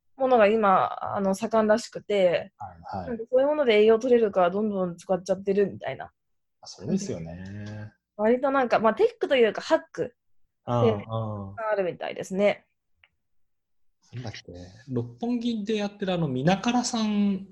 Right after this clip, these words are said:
Speaker 2: いるじゃないですか、こうあの、
Speaker 1: はいはいはいはいはいはい。
Speaker 2: すぐ届けてくれる。なんかあれのユーザーさんも、ちっちゃい子供がいるお母さんがやっぱすごい多いらしくて。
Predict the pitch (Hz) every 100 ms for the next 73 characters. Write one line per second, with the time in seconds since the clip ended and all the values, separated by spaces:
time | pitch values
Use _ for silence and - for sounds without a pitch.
0 | - 185 170 113 - 101 104 98 95 480
1 | 508 - 453 440 403 403 359 349 302 294
2 | 269 269 240 110 117 - - 92 90 90
3 | 85 - - - _ - 156 151 139 226
4 | 262 220 240 247 240 233 233 226 220 208
5 | - - 202 196 190 202 180 120 - -
6 | - - 294 214 147 123 120 117 113 110
7 | 143 131 113 95 - - 160 135 160 139
8 | 101 87 - - - 87 87 82 78